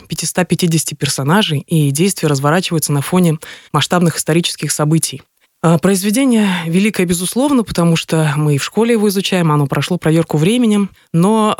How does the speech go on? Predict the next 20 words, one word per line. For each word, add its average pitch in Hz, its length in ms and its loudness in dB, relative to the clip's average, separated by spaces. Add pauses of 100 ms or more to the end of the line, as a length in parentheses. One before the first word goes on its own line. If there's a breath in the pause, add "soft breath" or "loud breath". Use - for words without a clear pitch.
(100)
опросы 214 480 0
разных 185 400 0
лет, 269 320 0
э, 147 320 0
читателей, 180 680 0 (340 soft breath)
которых 175 320 2
спрашивали 180 480 0
о 170 80 0
том, 170 360 0
э, 156 340 0 (120)
чаще 196 420 -2
о - 20 -2
каком 175 280 0
произведении 165 520 2
они 160 120 2
врут, 185 240 0
что - 160 -4
они 156 180 2
его 151 120 0
читали, 208 520 -2